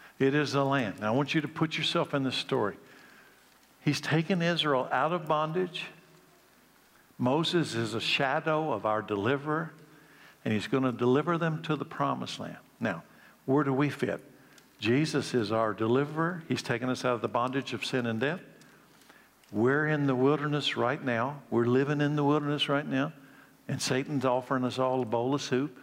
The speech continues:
And we're saying, "No, I don't want your soup. I got something in front of me." And he's delivering us into the promised land. This is the physical reality of heaven. Listen carefully.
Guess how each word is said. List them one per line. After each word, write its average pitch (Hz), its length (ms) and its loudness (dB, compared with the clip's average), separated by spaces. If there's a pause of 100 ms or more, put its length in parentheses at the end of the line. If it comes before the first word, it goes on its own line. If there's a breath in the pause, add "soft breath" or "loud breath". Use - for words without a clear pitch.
(600 loud breath)
And 98 100 -4
we're 110 120 2
saying, 120 300 0
"No, 127 180 2
I 127 60 0
don't 131 120 0
want 139 220 -2
your 165 60 -2
soup. 143 420 -2
I 131 80 -2
got 135 220 -4
something 143 240 -4
in 135 60 -2
front 147 260 -2
of 147 60 -4
me." 175 180 -4 (1400 loud breath)
And 113 160 0
he's 170 180 2
delivering 175 480 2
us 165 240 0
into 151 240 -2
the 147 100 -2
promised 143 480 -2
land. 101 220 -8 (540 loud breath)
This 143 220 0
is 196 180 0
the 160 140 -2
physical 160 520 -2
reality 127 640 0
of 110 120 -2
heaven. 95 300 -2
Listen 98 240 -2
carefully. - 420 -6